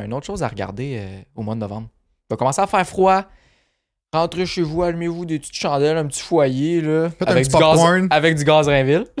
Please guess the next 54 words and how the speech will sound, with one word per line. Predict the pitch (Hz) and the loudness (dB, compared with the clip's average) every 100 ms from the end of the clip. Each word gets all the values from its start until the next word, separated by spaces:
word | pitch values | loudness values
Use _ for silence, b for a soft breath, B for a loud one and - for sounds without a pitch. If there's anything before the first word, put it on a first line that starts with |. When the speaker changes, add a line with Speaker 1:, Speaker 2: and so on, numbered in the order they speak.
| 139 | -6
Speaker 2:
Du | 123 | -2
gaz | 127 127 | 2 2
Rainville. | 127 120 135 202 - _ - | 4 4 2 0 -4 _ -8
Speaker 1:
Puis | 131 127 | -6 -4
écoutez | 139 - - 151 151 | -6 -8 -6 -6 -4
toutes | - 170 | -6 -8
ces | 135 | -4
belles | 123 117 | 0 0
affaires-là | 113 110 107 113 | -2 -6 -6 -8
sur | - | -10
la | |
télé. | - - - _ _ - - - - _ _ _ _ _ - | -14 -18 -20 _ _ -10 -10 -10 -16 _ _ _ _ _ -4
Mon | 131 | 0
meilleur | 139 123 | 2 0
souhait | 127 | -2
pour | 113 | -6
novembre. | 101 90 - _ _ | -8 -12 -14 _ _
Speaker 2:
Parfait. | - 98 98 | -8 -6 -4
Ben | 120 | -2
moi, | 165 | 0
je | - | 0
pense | 139 | -2
qu'on | 117 104 95 90 - | 0 -2 -2 -6 -10
se, | 107 | -10
on | 95 113 | -8 -8
se | |
fera | - 110 | -10 -12
ça. | 123 - _ _ _ _ _ _ - | -12 -18 _ _ _ _ _ _ -6
Speaker 1:
Ouais. | 127 - | -4 -4
Speaker 2:
On | 104 | -10
se | - | -6
fera | 127 | -2
une, | 120 110 | 0 0
une | 104 101 | -2 -2
après-midi | 101 107 104 104 107 101 | -4 -4 -4 -4 -4 -4
documentaire. | 95 - 104 92 101 107 _ _ | -6 -6 -6 -6 -6 -8 _ _
Speaker 1:
C'est | 131 | -8
vendu. | 120 113 110 - _ _ _ _ _ _ | -6 -8 -10 -18 _ _ _ _ _ _
Speaker 2:
Euh, | 160 160 165 170 170 170 - | 2 6 6 4 4 0 -2
sinon, | - - 208 233 - | -2 2 2 0 -10
<laughs> | _ _ | _ _
il | 156 | 0
y, | |
a, | 117 | 2
il | 156 | 4
y | 143 | 4
a | |
eu | 160 | 2
un | 170 | 0
truc. | 160 214 269 - - _ _ _ _ - | -2 -6 -8 -12 -20 _ _ _ _ -4
Ben | 127 127 | 0 2
bref, | 135 147 - | 2 0 -2
u-, | 131 127 | -2 0
une, | 123 120 | 0 0